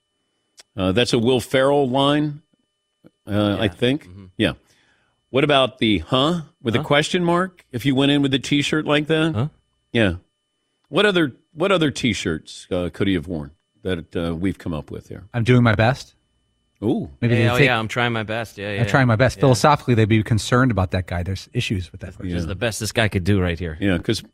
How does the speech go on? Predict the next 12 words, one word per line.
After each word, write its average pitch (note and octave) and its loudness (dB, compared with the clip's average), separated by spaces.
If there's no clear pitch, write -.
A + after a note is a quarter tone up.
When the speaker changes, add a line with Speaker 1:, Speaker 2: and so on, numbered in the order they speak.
Speaker 1:
Marvin, A3+ 2
I D3 2
think D3+ 0
he C3 -2
was C#3+ 2
doing, C#3 0
you C3 -2
know, G2+ 2
his G2+ 0
public G#2 -2
service, A2+ -2
but F2+ 0